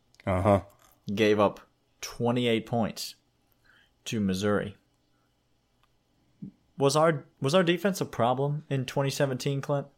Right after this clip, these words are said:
Speaker 2: Just, was that
Speaker 1: No, uh, nay, that, that was nowhere near a problem.
Speaker 2: No. No, it's not.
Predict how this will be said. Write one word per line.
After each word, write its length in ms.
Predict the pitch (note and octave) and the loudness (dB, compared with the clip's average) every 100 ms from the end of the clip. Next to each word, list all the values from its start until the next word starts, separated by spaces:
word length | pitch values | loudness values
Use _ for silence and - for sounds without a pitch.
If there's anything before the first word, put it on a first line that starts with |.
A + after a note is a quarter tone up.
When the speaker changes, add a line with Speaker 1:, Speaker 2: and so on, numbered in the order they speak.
| _ - | _ -12
Speaker 2:
Just, 300 | C3 - - _ _ - _ _ _ _ _ _ - | -10 -10 -14 _ _ -20 _ _ _ _ _ _ -8
was 120 | A#2 | 0
that 120 | C3+ | 4
Speaker 1:
No, 120 | G2+ - - | 4 4 2
uh, 120 | F#2 F2 | 2 4
nay, 540 | G2+ G2+ G2+ F2+ E2 - | 4 6 6 6 2 -4
that, 240 | G#2+ F#2+ F2+ F2 | 4 4 4 2
that 180 | G2+ F2 | 4 4
was 180 | F2 | 2
nowhere 280 | G2 F2+ F2 | 0 0 0
near 460 | E2+ F2 F#2 E2+ D2+ | -2 -2 0 0 -2
a 60 | |
problem. 460 | D2+ F2 D2+ C#2+ C#2+ - - - _ _ - | -4 -4 -2 -4 -10 -14 -20 -20 _ _ -6
Speaker 2:
No. 320 | E3 C3 F#2 - - - _ _ _ - | -2 -2 -4 -10 -20 -20 _ _ _ -6
No, 200 | F3 C#3+ | -4 -2
it's 180 | C3 - | -4 -4
not. 460 | D#3+ E3+ E3 - | -2 -2 -2 -6